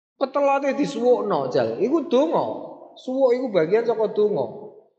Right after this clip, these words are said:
Jadi petelot dua B iku terus diwacakno apa ngono, ditulisi rajah. Dan kemudian, <laughs> lho, nyatane yo kasil kok, ketompo kok. Ora usah melu bimbingan belajar.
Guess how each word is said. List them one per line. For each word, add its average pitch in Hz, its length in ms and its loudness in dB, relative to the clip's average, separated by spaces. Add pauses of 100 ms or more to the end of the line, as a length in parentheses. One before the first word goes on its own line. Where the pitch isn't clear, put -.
(120)
Jadi 196 220 2
petelot 208 420 2
dua 165 400 0
B 165 80 2
iku 151 260 2 (120)
terus 175 180 0
diwacakno 143 800 0
apa 147 80 4
ngono, 143 240 2 (1040)
ditulisi 131 560 -2
rajah. 120 400 2 (880)
Dan 156 220 -2
kemudian, 180 580 0
<laughs> 147 60 -12
lho, 160 100 0
nyatane 202 440 0
yo 208 80 0
kasil 240 340 0
kok, 147 160 0
ketompo 160 460 0
kok. 120 120 -6 (680)
Ora 170 260 4
usah 208 320 2
melu 185 280 0
bimbingan 156 440 0
belajar. 127 560 -2